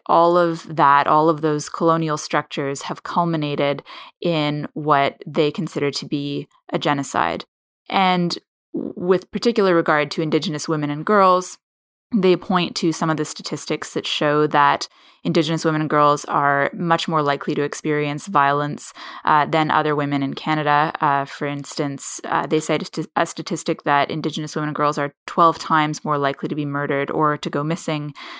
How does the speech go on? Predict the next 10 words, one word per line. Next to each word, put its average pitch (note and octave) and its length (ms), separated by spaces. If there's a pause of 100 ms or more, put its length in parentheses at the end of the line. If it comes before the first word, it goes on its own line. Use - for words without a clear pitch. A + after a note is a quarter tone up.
(140)
than, D3+ 480 (180)
uh, - 200
other D#3+ 200
women C#3+ 240
in - 100
Canada. C3 500 (400)
Uh, D3+ 380
and F3+ 360
so F#3+ 100
that's G3 400